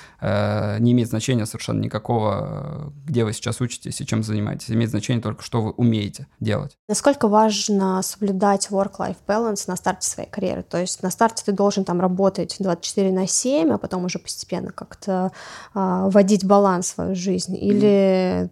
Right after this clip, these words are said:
Speaker 2: ты до сих пор вот так работаешь, там, не знаю, круглыми
Speaker 1: Ну,
Speaker 2: сутками?
Speaker 1: да, я, я бы, наверное, сказал, что с-, сейчас я не всегда был такой умный, конечно, но вот сейчас я точно могу сказать, что работать двадцать четыре на семь не надо никогда.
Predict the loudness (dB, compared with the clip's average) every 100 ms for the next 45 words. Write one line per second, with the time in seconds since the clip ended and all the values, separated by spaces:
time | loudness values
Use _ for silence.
0 | -2 0 0 -2 2 2 2 -4 -6 -6
1 | -4 -2 -2 -4 -8 -6 -6 -4 -4 -4
2 | -4 -4 0 4 4 4 0 -8 -6 -4
3 | 2 4 4 4 2 2 2 2 4 2
4 | 2 0 0 0 2 0 -2 -6 -6 -14
5 | _ -10 0 2 2 2 0 2 0 2
6 | -2 -4 -2 2 2 2 0 -2 -4 -4
7 | -2 0 -2 -4 -4 -2 -2 -2 -2 -2
8 | -4 -4 -4 -4 -2 -2 0 -2 -2 -4
9 | -2 -2 -2 0 2 4 2 2 0 0
10 | 0 2 0